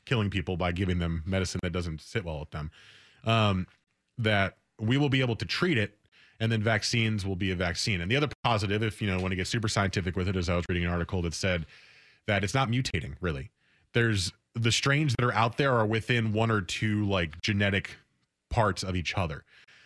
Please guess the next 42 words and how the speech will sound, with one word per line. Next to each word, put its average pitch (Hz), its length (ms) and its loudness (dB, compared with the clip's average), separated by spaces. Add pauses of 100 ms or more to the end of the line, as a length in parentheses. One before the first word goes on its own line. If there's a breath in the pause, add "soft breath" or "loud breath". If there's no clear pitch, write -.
(260 loud breath)
Whereas, 120 240 2
like, 107 160 0
the 107 60 0
flu 143 580 4 (180)
mutates 117 440 0
a 87 40 -2
ton, 123 520 2
which 104 160 0
is 104 80 0
why 107 160 2
every 107 240 0
year 104 80 -2
you 98 100 0
get 87 160 -2
a 92 40 -4
flu 160 200 -2
shot 92 320 2
or 104 80 -2
you 85 140 -2
don't, 90 360 0
but 104 240 0 (280 loud breath)
it's 107 120 -4
available 120 440 2
every 101 180 0
year 98 160 2
because 98 280 0
they're 98 120 0
guessing 98 480 0
what 98 220 0
that 90 180 0
flu 101 220 -2
is 85 80 -2
gonna 85 160 -2
be 85 140 -4
that 82 260 -4
year. 104 280 0 (380 loud breath)
This 147 180 2
is 131 140 0
not 120 180 4
mutating 101 440 -2
like 78 200 -4
that. - 200 -8